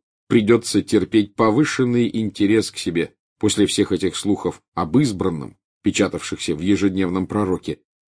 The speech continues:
но ощущение было неприятное, как будто стоишь в ослепительно ярком свете прожекторов. Он тронул Джинни за плечо.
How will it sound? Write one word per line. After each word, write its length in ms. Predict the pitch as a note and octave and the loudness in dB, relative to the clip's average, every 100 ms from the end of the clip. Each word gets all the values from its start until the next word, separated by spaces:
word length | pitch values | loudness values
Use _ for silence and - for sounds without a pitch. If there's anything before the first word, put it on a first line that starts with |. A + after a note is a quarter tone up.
| _ - | _ 0
но 100 | A#2 | 2
ощущение 720 | A2 - G2 - A#2 G#2 F2+ | 2 0 -2 2 2 2 0
было 220 | E2 E2+ | -2 -2
неприятное, 680 | D#2+ - D2 C#2+ _ - _ _ _ _ _ _ | -6 -8 -12 -12 _ -20 _ _ _ _ _ _
как 180 | A2 | 0
будто 220 | F#2+ - - | 0 -2 -4
стоишь 480 | - G#2 A2+ - _ _ _ | 2 4 4 -2 _ _ _
в 80 | G#2 | 0
ослепительно 640 | G2+ F#2+ - B2 A2 F#2+ | 2 -2 -2 -2 0 2
ярком 400 | F2 G2+ - E2+ | 2 0 0 -8
свете 380 | - E2+ F2+ D#2+ | -2 -4 -4 -8
прожекторов. 800 | E2 D#2+ D2+ - - - - - _ _ _ _ _ _ _ _ | -6 -6 -8 -10 -16 -16 -20 -20 _ _ _ _ _ _ _ _
Он 180 | A#2+ D#3 | -2 0
тронул 360 | A#2+ C3+ D3+ - | 2 2 2 0
Джинни 340 | G#2 A#2 B2 | -2 -2 -6
за 120 | F#2 | -10
плечо. 340 | - F#2+ - | -12 -14 -14